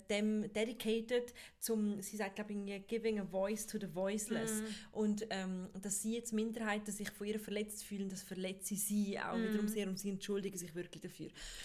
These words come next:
Speaker 1: Und, ähm, meine Frage ist halt da irgendwie auch so ein bisschen,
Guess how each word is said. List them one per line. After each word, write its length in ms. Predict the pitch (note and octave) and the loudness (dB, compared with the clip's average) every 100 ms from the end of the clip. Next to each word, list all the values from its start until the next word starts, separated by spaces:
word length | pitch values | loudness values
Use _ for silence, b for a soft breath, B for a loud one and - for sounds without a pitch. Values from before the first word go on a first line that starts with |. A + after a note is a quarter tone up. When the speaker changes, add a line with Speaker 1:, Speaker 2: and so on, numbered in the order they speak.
| B | B
Speaker 1:
Und, 260 | G3+ A3 G#3+ - B B - G#3 | 2 2 2 -8 B B -6 0
ähm, 400 | G#3 G3+ G3+ - - - | 2 2 0 -2 -8 -2
meine 320 | G#3+ A#3+ D4+ | 0 2 2
Frage 400 | C#4 - A3+ G#3+ | -2 0 4 4
ist 80 | G#3 | 2
halt 140 | G#3 G#3 | -2 0
da 160 | G3+ | -2
irgendwie 320 | G3 G3 G3+ | 0 -2 -2
auch 60 | F#3+ | -4
so 100 | G3 | -4
ein 140 | G3+ | -8
bisschen, 480 | G3+ - F#3+ F#3 F#3 | -6 -4 0 0 -2